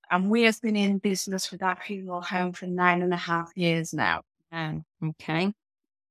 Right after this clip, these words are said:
Speaker 2: Excellent. So all of that brings with it some challenges, which I'll, I'll touch on in a bit, not least working with your husband. They're not here so we can say what we like about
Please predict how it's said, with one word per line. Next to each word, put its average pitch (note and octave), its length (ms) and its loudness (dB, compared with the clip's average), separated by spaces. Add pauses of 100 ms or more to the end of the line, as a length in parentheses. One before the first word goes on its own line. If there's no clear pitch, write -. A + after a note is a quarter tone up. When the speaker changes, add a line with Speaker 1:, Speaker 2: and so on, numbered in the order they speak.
(560)
Speaker 2:
Excellent. D#3+ 560 0
So F3 280 8 (460)
all C4 240 10
of A3+ 120 6
that G3 260 8
brings F#3+ 320 6
with F#3 160 6
it F3 240 2
some F3 260 2
challenges, E3+ 840 4 (100)
which - 260 0
I'll, E3+ 320 10 (140)
I'll F3+ 100 8
touch - 380 0
on F3 320 6
in F3+ 100 6
a E3+ 60 6
bit, E3+ 320 4
not G#3+ 240 10
least G#3+ 560 6 (360)
working C#4 580 10
with D4 200 8
your D4 140 10
husband. A3+ 920 6 (1200)
They're B3+ 100 8
not B3+ 320 6
here A#3+ 320 10
so G3 160 2
we F3+ 120 4
can F3+ 180 -2
say F#3+ 340 0
what F3+ 240 2
we E3 80 0
like E3 460 4
about D3 340 -4